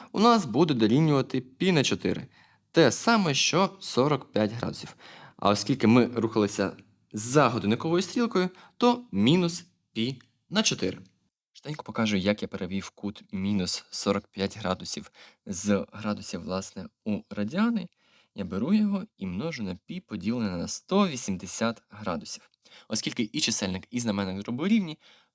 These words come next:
то початкове значення кута ніяк не змінюється. І у результаті я матиму мінус, та не забуваємо про знаки, мінус пі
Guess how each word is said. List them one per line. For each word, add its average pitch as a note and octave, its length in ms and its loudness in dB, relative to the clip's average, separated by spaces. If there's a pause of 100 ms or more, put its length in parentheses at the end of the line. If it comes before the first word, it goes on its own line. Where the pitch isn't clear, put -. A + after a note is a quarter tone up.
(100)
то G3+ 180 0
початкове D3+ 720 -2
значення A2 520 0
кута F3+ 340 -2
ніяк E3 400 -2
не A#2+ 60 -6
змінюється. F#2 560 -6 (520)
І A2+ 140 2
у G#2+ 120 -2
результаті E3+ 520 -4
я G#2 80 0
матиму G#2 320 -2
мінус, F#3 520 0 (220)
та F2+ 160 -8
не A2+ 180 -2
забуваємо G2+ 480 -2
про A2 140 -4
знаки, G3+ 340 -2 (240)
мінус D3+ 520 -6
пі G#2 240 -4